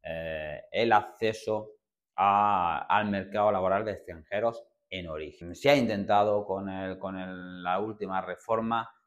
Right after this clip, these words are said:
pero no acaba de conseguirse que las empresas puedan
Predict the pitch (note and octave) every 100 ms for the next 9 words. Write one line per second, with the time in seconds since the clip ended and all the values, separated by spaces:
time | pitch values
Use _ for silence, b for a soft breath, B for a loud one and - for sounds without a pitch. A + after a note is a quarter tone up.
0 | _ G#2+ G#2+ A2+ B2+ C3+ B2 A2+ - A2
1 | A2 A2 G#2+ G#2 G#2 G2+ - G2 F#2 F#2+
2 | A#2+ A#2+ A#2+ - A2+ A2+ A2+ b b _
3 | G#2+ A2 A2+ G#2 F#2 F2 G2+ G2 G#2+ G2+
4 | - G2+ G2+ G#2 G2+